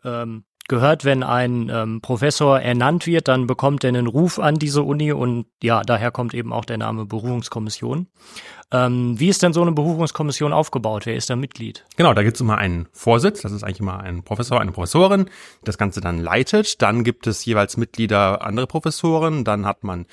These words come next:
Speaker 2: Mitarbeiter, man hat Doktoranden und natürlich auch einen Studierenden entsprechend dabei. Dann gibt's noch die Gleich-, ähm, Stellungsbeauftragte, die ist auch dabei. Ähm, ja, genau, und dann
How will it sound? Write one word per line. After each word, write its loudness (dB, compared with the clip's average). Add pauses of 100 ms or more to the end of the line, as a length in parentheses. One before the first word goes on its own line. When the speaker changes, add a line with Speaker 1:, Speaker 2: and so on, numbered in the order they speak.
(160)
Speaker 2:
Mitarbeiter, 4
man 0
hat -6
Doktoranden 0 (400)
und 4
natürlich 2
auch -2
einen 2
Studierenden 0
entsprechend -6
dabei. -6
Dann -6
gibt's -8
noch -2
die -4
Gleich-, 0
ähm, 0
Stellungsbeauftragte, -2
die -8
ist -10
auch -6
dabei. 2 (640)
Ähm, -2
ja, 6
genau, 2
und -4
dann -2